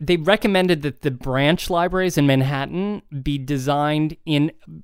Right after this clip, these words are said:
pretty much the same style, a kind of unified style, so that they would be easily recognizable from the street. Like, you could walk down the block and look up and be like, "Oh,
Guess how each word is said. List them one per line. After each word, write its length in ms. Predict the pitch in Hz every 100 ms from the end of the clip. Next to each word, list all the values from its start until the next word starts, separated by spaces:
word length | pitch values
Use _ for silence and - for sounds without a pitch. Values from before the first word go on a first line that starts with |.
| -
pretty 300 | - 294 330
much 300 | 285 196 -
the 100 | 156
same 480 | 135 - 160 156 156
style, 580 | - - 147 127 131 151
a 60 |
kind 180 | 139 175
of 120 | 127
unified 720 | 117 120 160 214 - 214 220 -
style, 520 | - 208 208 214 220 - - -
so 160 | -
that 180 | 170 170
they 160 | 202 185
would 300 | 208 175 143
be 400 | 165 160 156 156 - - -
easily 440 | 196 233 240 226 185
recognizable 1120 | 160 160 160 143 139 139 127 120 110 - 131 - -
from 180 | 151 131
the 80 |
street. 380 | 120 - 151 117
Like, 220 | - 127
you 60 | 139
could 200 | 131 117
walk 220 | 143 196
down 160 | - 185
the 60 | 165
block 320 | 151 143 143
and 140 | 127
look 160 | 135 139
up 180 | 131 -
and 100 | 123
be 120 | 131
like, 220 | 131 - - -
"Oh, 480 | - 277 156 120 113